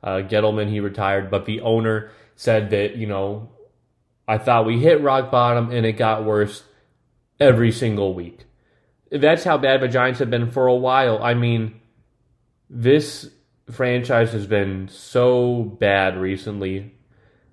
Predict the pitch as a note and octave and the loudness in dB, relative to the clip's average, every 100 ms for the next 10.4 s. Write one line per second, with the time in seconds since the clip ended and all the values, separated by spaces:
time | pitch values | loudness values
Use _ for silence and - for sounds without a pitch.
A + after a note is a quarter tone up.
0 | _ _ _ _ _ - B2 A#2+ B2 A#2 | _ _ _ _ _ 0 4 4 4 2
1 | A2+ A2+ - B2+ B2+ A#2+ F3+ F3 C#3+ F3+ | 0 -2 -4 0 0 -2 -2 -2 0 0
2 | D#3 C3+ B2+ C3+ C3+ B2+ A#2+ A#2+ A#2+ C3 | 0 -2 -2 0 -2 -2 0 -2 -2 -2
3 | A2 G#2 - G#2+ G#2+ G#2+ B2+ B2 B2+ A#2+ | -2 -2 -2 -2 -2 -4 -6 -2 0 0
4 | A2+ A2 G#2+ - F#2+ F#2 - _ _ _ | 0 0 -2 -2 -2 -4 -12 _ _ _
5 | _ _ _ _ _ - A#2+ A#2 A#2+ B2 | _ _ _ _ _ 0 2 2 2 2
6 | D3 - - - C3 C3+ C3 C#3 B2+ A#2+ | 0 -8 -20 -6 -4 -4 -4 -6 -6 -8
7 | B2+ A#2 F#2+ - _ _ _ _ - C#3 | -8 -8 -8 -12 _ _ _ _ 2 4
8 | C#3 - E3 D3+ G#2 G2 - - A2+ C3+ | 4 2 0 2 0 -4 -14 -6 -2 0
9 | F3+ A#2 G2 G#2 - A#2 A2+ A#2+ G#2+ G2+ | 0 0 -4 -12 -6 -6 -4 -4 -4 -4
10 | G2+ G#2+ F#2+ | -6 -6 -8